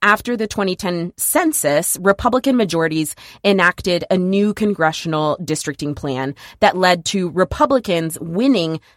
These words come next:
nine of the state's thirteen seats in the House of Representatives in twenty twelve,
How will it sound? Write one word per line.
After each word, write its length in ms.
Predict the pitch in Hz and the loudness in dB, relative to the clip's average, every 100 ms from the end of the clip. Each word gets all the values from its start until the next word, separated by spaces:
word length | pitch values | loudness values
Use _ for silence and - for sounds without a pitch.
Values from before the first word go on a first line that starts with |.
| - | -4
nine 520 | 175 185 202 240 254 | 2 4 4 4 2
of 160 | 226 180 | 0 -2
the 80 | |
state's 440 | 190 - 175 175 - | -4 -2 -2 -2 -6
thirteen 760 | _ - 180 - - 185 170 | _ -4 -4 -6 -6 -4 -4
seats 480 | 165 - 294 143 - - | -4 -4 -2 -4 -6 -6
in 80 | 175 | -4
the 60 | |
House 240 | 170 175 175 | 0 -2 -2
of 80 | 160 | -4
Representatives 680 | 160 175 233 208 156 156 - | -2 -2 0 0 0 -4 -6
in 120 | 175 | -8
twenty 280 | - 180 160 | -4 -4 -4
twelve, 460 | - 180 90 92 | 0 2 2 -2